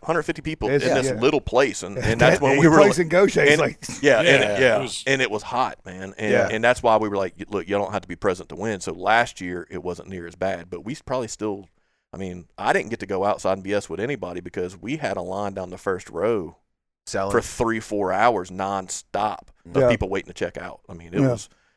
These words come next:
Speaker 1: it was great, man. I mean,
Speaker 3: What can
Speaker 1: we,
Speaker 3: I say?
Speaker 1: we,
Speaker 3: That, that
Speaker 1: we give
Speaker 3: fish,
Speaker 1: him a
Speaker 3: that fish in the South name, it
Speaker 1: we
Speaker 3: brings
Speaker 1: give
Speaker 3: in
Speaker 1: him
Speaker 3: a little crowd, you know what
Speaker 1: <laughs> we
Speaker 3: I'm
Speaker 1: do.
Speaker 3: saying?
Speaker 1: We give him a lot of crap, man, but
Speaker 4: <laughs> We
Speaker 1: he
Speaker 4: do.
Speaker 1: does. He, he, he's
Speaker 4: Yeah, he
Speaker 1: got, he's
Speaker 4: does.
Speaker 1: got some fans,
Speaker 4: He's got,
Speaker 1: man.
Speaker 4: he's
Speaker 1: He's
Speaker 4: got a
Speaker 1: got
Speaker 4: little
Speaker 1: some
Speaker 4: stroke.
Speaker 1: fans.
Speaker 4: I mean, I'm not gonna tell him that to his face.
Speaker 2: No.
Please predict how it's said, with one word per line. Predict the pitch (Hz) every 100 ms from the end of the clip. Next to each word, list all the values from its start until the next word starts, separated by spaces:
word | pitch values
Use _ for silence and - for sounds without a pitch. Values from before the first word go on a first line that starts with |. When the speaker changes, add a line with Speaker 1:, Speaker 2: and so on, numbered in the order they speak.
| _
Speaker 1:
it | -
was | 156 104
great, | 87 85 80
man. | 82 85
I | 87
mean, | 87 85 90 _ _ _ _ _ _ _ _ _ _ _ -
Speaker 3:
What | -
can |
Speaker 1:
we, | 139
Speaker 3:
I |
say? | - 165
Speaker 1:
we, | 127
Speaker 3:
That, | 127
that | 139
Speaker 1:
we |
give | 156 156
Speaker 3:
fish, | 147
Speaker 1:
him | 135
a |
Speaker 3:
that | 135
fish | 143 131
in |
the | 123
South | 143 139 113
name, | 117 113
it |
Speaker 1:
we | 185 220
Speaker 3:
brings |
Speaker 1:
give | 196 185
Speaker 3:
in | 127
Speaker 1:
him |
Speaker 3:
a | -
little | 113
crowd, | - 120 143 127
you | 123
know | 127
what | 127
Speaker 1:
<laughs> |
we | 247
Speaker 3:
I'm |
Speaker 1:
do. | 214
Speaker 3:
saying? | 160
Speaker 1:
We | 208
give | 208 202
him |
a | 196
lot | 190 180
of | -
crap, | 190 175 131
man, | 135 135 135
but | 135 123 107
Speaker 4:
<laughs> | 120
We |
Speaker 1:
he | 147
Speaker 4:
do. | 120
Speaker 1:
does. | 180 160 127
He, | 170
he, | 160 170 185
he's | 165 170
Speaker 4:
Yeah, | 202
he | 214
Speaker 1:
got, | 311
he's | 202
Speaker 4:
does. |
Speaker 1:
got | 208 214
some | 196
fans, | 175 156 110
Speaker 4:
He's | 175
got, | 190 175
Speaker 1:
man. | 156
Speaker 4:
he's | 135
Speaker 1:
He's |
Speaker 4:
got | 156
a |
Speaker 1:
got | 151
Speaker 4:
little | 120
Speaker 1:
some |
Speaker 4:
stroke. | 92 98 95
Speaker 1:
fans. | 85 123
Speaker 4:
I |
mean, | 131 131
I'm |
not | 127 117
gonna | 101
tell | 113
him | 101
that | 90 -
to |
his | 90 -
face. | 104 92 85
Speaker 2:
No. | 117 117 107